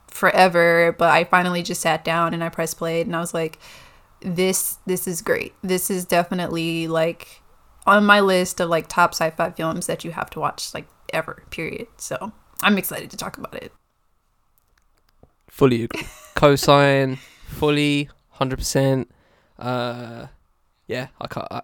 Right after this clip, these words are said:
Speaker 2: can't wait, can't wait,
Speaker 1: Yeah.
Speaker 2: can't wait. Obje-, objectively and subjectively cannot
Speaker 1: Be on the
Speaker 2: wait.
Speaker 1: lookout for my, my U K voice, <laughs> bruv.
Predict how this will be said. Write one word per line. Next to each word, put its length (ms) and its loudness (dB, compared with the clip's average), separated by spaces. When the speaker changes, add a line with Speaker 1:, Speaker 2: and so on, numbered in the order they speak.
Speaker 2:
can't 200 6
wait, 260 4
can't 200 8
wait, 160 8
Speaker 1:
Yeah. 60 -14
Speaker 2:
can't 180 4
wait. 220 4
Obje-, 420 -2
objectively 600 2
and 100 -2
subjectively 480 -4
cannot 680 -10
Speaker 1:
Be 160 -4
on 120 0
the 80 -2
Speaker 2:
wait. 60 -4
Speaker 1:
lookout 420 2
for 140 -12
my, 500 -4
my 200 -8
U 180 -4
K 260 0
voice, 800 0
<laughs> 60 -20
bruv. 320 0